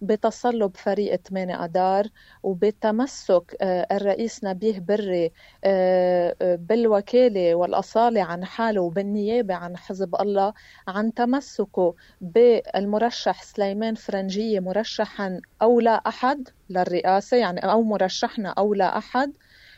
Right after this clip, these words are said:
وكمان اصطدمت بتمسكه بشرطه الدائم والمزمن، آه، بالدعوة إلى طاولة حوار تسبق أي دعوة إلى جلسة انتخابية.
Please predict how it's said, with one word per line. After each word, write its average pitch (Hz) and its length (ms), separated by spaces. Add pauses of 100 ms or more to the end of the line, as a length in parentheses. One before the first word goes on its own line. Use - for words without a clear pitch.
(120)
وكمان 285 600
اصطدمت 240 1000
بتمسكه 214 1160 (320)
بشرطه 208 880 (100)
الدائم 190 560
والمزمن، 202 840 (380)
آه، 175 640 (120)
بالدعوة 220 1120
إلى 185 380
طاولة 220 460
حوار 233 520 (320)
تسبق 226 540
أي 285 160
دعوة 240 320
إلى 190 220
جلسة 220 460
انتخابية. 190 720